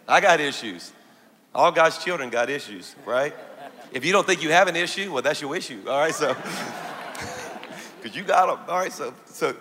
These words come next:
but so there's a pastoral, co-, there's a salvation component, evangelism, some call it. There's a, there's a pastoral component.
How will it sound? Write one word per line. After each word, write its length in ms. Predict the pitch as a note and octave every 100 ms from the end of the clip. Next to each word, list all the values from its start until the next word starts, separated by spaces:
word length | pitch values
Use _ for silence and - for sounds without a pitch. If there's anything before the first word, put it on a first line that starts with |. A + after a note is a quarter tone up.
| -
but 100 | D#3
so 120 | G3
there's 120 | F3
a 60 | E3
pastoral, 640 | F3 E3+ - G3 G3 F3
co-, 100 | E3+
there's 180 | D#3+ D#3
a 100 | C3+
salvation 680 | - E3 D#3+ G3+ - C#3+
component, 420 | B2+ A#2 B2 C3 B2+
evangelism, 720 | C#3+ E3 D3 A2+ G#2+ A#2+ B2
some 180 | A2
call 260 | G2+ G#2 A2
it. 60 | C3+ - - _ _ _ _
There's 200 | C#3 C#3
a, 120 | B2+ - -
there's 140 | C#3
a 60 | B2+
pastoral 580 | - C#3+ - F3 G3+ F#3+
component. 500 | B2 G#2+ G#2+ A#2